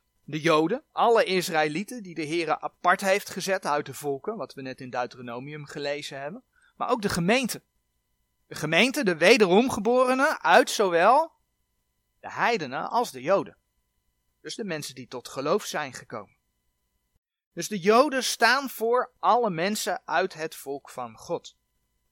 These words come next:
En dan zegt Paulus in Romeinen elf, "Heeft God zijn volk verstoten dat zij verre?" We lezen dat Paulus zegt dat de Heere zijn volk niet verstoten heeft. Romeinen elf vers twee bevestigt dat.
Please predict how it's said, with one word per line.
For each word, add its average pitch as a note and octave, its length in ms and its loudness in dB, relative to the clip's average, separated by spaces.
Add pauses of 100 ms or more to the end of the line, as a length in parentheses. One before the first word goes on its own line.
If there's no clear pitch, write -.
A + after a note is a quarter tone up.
(500)
En B2 100 -16
dan A2+ 100 -14
zegt - 300 -4
Paulus G#3+ 640 -2 (800)
in C#3 120 -16
Romeinen F#3 480 0
elf, D#3+ 360 -4
"Heeft F3 280 -6
God - 260 -6
zijn D#3 200 -6
volk E3 340 -12
verstoten D3+ 720 -8 (100)
dat C#3 460 -8 (140)
zij A#2+ 540 -8 (220)
verre?" B2 440 -8 (1500)
We D3 100 -12
lezen G#3 320 2
dat F3 340 4
Paulus F3+ 340 2
zegt A#3 260 2
dat F3+ 120 2
de F3 80 -4
Heere G3+ 200 0
zijn F3 180 -4
volk F3+ 260 -4
niet F#3+ 440 4
verstoten C3 600 -6
heeft. A#2+ 180 -12
Romeinen D#3 420 -2
elf F#3 200 -4
vers - 180 -12
twee F#3+ 260 -4
bevestigt D3 540 -10
dat. - 160 -14